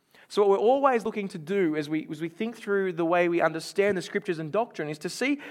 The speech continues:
how this thing that we, we're holding affects what is clear.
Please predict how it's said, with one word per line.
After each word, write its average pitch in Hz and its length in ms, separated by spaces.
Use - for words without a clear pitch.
how 214 180
this 233 240
thing 233 340
that 190 80
we, 175 180
we're 170 180
holding 175 500
affects - 560
what 175 200
is 196 160
clear. 107 340